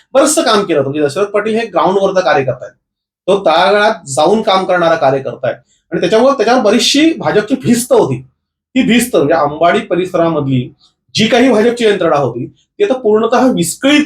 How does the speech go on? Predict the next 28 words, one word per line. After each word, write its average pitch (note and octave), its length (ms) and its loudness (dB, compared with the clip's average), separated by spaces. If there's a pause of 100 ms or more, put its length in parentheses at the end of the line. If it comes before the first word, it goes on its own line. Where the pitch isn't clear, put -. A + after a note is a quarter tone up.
(120)
करण्याचं G#3 300 0
काम - 300 -4 (220)
दशरथ F3+ 240 2
पाटील D3 240 -2
यांनी E3+ 140 0
केलेलं A2+ 240 -2
आहे - 100 -8 (300)
आणि F3+ 80 -2
म्हणून A3 240 2
दशरथ G#3+ 280 2
पाटील F3+ 280 -4
यांनी G#2 180 -6 (580)
जी B3+ 120 2
सहानुभूती A3 680 2
होती - 220 -4 (440)
ती A#3+ 40 -2
गमावलेली D3+ 480 0
आहे. - 80 -14
म्हणजे - 480 -8
भारतीय C3+ 320 2
जनता G3+ 240 2
पार्टी G3 480 -2 (360)
शांताराम F3+ 680 0
मोरे F3+ 220 4 (360)
यांच्या D3+ 260 0
विरोधात E3+ 280 2 (100)
काम F3+ 260 0
करणार E3 340 2